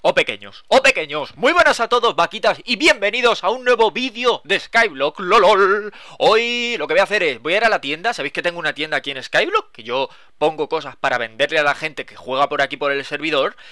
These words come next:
y voy a intentar bajar porque llevo mucho tiempo sin ir, ¿vale? Vamos a grabar un capítulo de retos, porque si pongo barra retos todavía nos quedan bastantes. Sé que van a poner pronto nuevos, en, en un futuro no muy lejano, ¿vale? Pero mira, por ejemplo, el pastor multicolor lo voy a intentar hacer.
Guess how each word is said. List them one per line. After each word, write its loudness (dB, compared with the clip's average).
y -12
voy -2
a 0
intentar -2
bajar 2
porque -10
llevo -6
mucho -8
tiempo -4
sin -8
ir, -14
¿vale? 0
Vamos -2
a -2
grabar 2
un -8
capítulo -4
de -2
retos, -4
porque -20
si -16
pongo -2
barra 2
retos -4
todavía -4
nos -6
quedan -2
bastantes. -10
Sé -4
que 0
van 4
a -2
poner -2
pronto -4
nuevos, -6
en, -16
en -12
un -16
futuro -6
no -6
muy -10
lejano, -2
¿vale? -4
Pero -6
mira, -4
por -8
ejemplo, -8
el -6
pastor -4
multicolor -2
lo -6
voy 0
a 0
intentar -4
hacer. -4